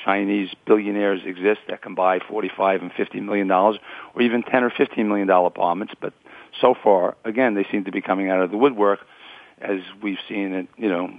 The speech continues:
Gary Barnett's one fifty-seven. Um, but you have a number of new projects coming on the market as we speak at that uber luxury level, including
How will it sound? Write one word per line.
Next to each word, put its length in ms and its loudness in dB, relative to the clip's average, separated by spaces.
Gary 240 0
Barnett's 520 0
one 180 -2
fifty-seven. 760 0
Um, 580 -2
but 100 0
you 80 4
have 120 2
a 60 -2
number 240 2
of 80 0
new 120 2
projects 480 0
coming 280 -2
on 80 0
the 80 -2
market 340 2
as 100 -8
we 100 -4
speak 300 -4
at 120 -6
that 240 0
uber 200 0
luxury 420 2
level, 360 0
including 540 -2